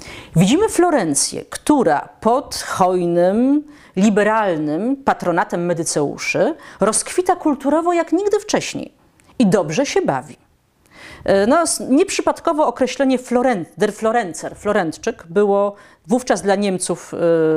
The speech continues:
e, synonimem homoseksualisty. No, następuje jednak kres karnawału i wkracza, e, Gieronimo, e, Savonarola, mnich,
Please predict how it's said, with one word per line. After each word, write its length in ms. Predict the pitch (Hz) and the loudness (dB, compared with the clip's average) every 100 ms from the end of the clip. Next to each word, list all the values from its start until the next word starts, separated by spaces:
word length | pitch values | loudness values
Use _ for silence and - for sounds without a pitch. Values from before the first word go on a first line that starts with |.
| 160 | 2
e, 40 | |
synonimem 500 | 160 208 175 185 170 | 0 2 2 2 -2
homoseksualisty. 920 | 156 156 - 156 - 147 131 - - - - - - - - - - - | -4 -6 -6 -6 -2 -2 -2 -4 -6 -10 -14 -18 -16 -14 -14 -14 -16 0
No, 120 | 285 277 | 2 4
następuje 580 | 277 285 262 220 330 320 | 0 2 0 2 2 4
jednak 580 | 196 190 190 190 - - - | 2 2 0 -2 -8 -18 -6
kres 260 | 175 175 | -2 0
karnawału 680 | - 151 156 143 139 147 - - _ _ _ _ _ _ _ _ _ - | -2 -2 -2 -2 -2 -4 -6 -10 _ _ _ _ _ _ _ _ _ -10
i 80 | 196 | -8
wkracza, 560 | - 240 277 294 285 294 - _ _ - - - - - - - - - - - - - - - 226 | -4 -6 -4 -2 -2 -4 -12 _ _ -20 -20 -20 -20 -20 -20 -20 -20 -20 -20 -20 -20 -20 -20 -2 2
e, 960 | 220 220 214 208 202 202 196 190 190 180 | 4 4 4 4 2 2 2 2 2 2
Gieronimo, 960 | 208 247 269 330 294 269 269 262 254 254 254 | 2 2 4 4 4 2 2 2 0 -2 -4
e, 340 | 208 190 190 | 0 2 2
Savonarola, 720 | - 254 240 220 185 147 123 - _ - 190 | 0 0 0 0 0 -2 -6 -12 _ -10 0
mnich, 580 | 196 220 196 - - | 2 2 0 -8 -16